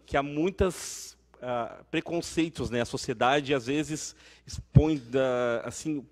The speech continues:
de forma, assim, muito horrível, né? Por exemplo, "Ah, todo autista é igual." Não existe,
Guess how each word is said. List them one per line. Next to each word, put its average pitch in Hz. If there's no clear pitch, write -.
de 113
forma, 151
assim, 151
muito 156
horrível, 139
né? 101
Por 131
exemplo, 139
"Ah, 202
todo 214
autista -
é 202
igual." 135
Não 120
existe, 131